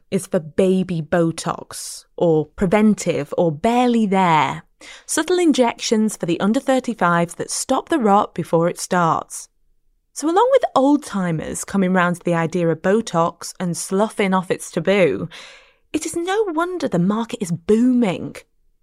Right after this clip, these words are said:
Botox, along with dermal fillers, now accounts for nine out of ten cosmetic procedures.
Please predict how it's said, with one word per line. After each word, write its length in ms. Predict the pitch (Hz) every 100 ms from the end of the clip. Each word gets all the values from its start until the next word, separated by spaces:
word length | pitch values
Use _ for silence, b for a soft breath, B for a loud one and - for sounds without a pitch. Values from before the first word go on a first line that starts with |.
| _ _ -
Botox, 720 | 185 185 - 185 247 - -
along 220 | 185 180
with 180 | 196 165
dermal 400 | 190 180 185 190
fillers, 520 | 190 175 160 165 190
now 200 | 202 226
accounts 440 | 320 294 311 302 -
for 80 | 240
nine 600 | 226 254 294 311 220 190
out 220 | 185 196
of 160 | 190
ten 400 | - - 185 180
cosmetic 640 | 190 202 202 170 160 - -
procedures. 840 | 196 - 247 254 - - 175 -